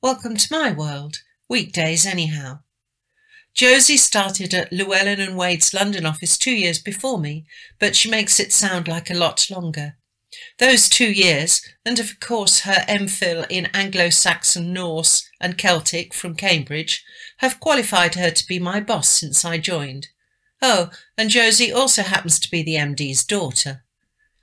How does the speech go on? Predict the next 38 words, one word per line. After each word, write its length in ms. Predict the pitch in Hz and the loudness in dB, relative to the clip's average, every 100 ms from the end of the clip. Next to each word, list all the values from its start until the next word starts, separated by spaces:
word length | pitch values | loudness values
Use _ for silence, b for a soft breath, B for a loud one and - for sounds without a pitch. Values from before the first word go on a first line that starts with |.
| _ | _
For 220 | - 320 | -4 -2
the 80 | 277 | 0
record, 400 | 247 233 190 180 | 0 0 -4 -2
I 160 | 185 196 | 0 2
reckon 320 | 202 202 190 | 0 -2 -10
that 140 | 190 | -8
my 160 | 185 190 | -4 0
red 260 | 202 208 | 2 0
brick 260 | 202 208 208 | 0 -4 0
psychology 760 | - 196 190 233 220 196 170 151 | 0 0 -2 -4 -4 -2 -4 -4
degree 320 | 156 160 160 | -6 -6 -4
has 180 | 175 - | -4 -6
taught 220 | 214 208 | -8 -6
me 60 | |
just 280 | 214 269 - | -2 0 0
as 140 | 180 165 | -2 -4
much 200 | - - | -6 -4
about 280 | 170 151 | -2 -2
books 280 | 175 160 - | -4 -6 -4
as 140 | 165 - | -2 -4
Viking 480 | 190 185 - 160 | -2 -4 -4 -2
sagas 500 | 151 196 190 180 143 | 0 0 -2 -6 -6
can. 420 | - 180 175 139 - _ _ _ _ _ _ _ b b b b - | -4 -4 -6 -8 -14 _ _ _ _ _ _ _ b b b b 0
Whilst 320 | 311 - - | 2 4 4
other 280 | 294 294 254 | 4 4 2
areas 500 | 214 202 196 190 185 | 2 2 2 0 0
of 140 | 196 202 | -2 -6
the 80 | |
publishing 540 | 196 247 214 175 - 165 | 0 0 0 -2 -2 -4
industry 520 | 151 147 151 - 160 | -4 -2 -2 -2 -4
might 300 | 170 180 - | -4 -4 0
slow 280 | - 190 165 | 2 2 2
down 300 | 175 165 143 | 2 2 0
at 140 | - | -2
certain 340 | - 175 151 156 | 0 0 -2 -6
times 340 | 165 156 156 | -4 -4 -4
of 160 | 160 165 | -6 -6
year, 360 | 156 131 151 | -6 -6 -10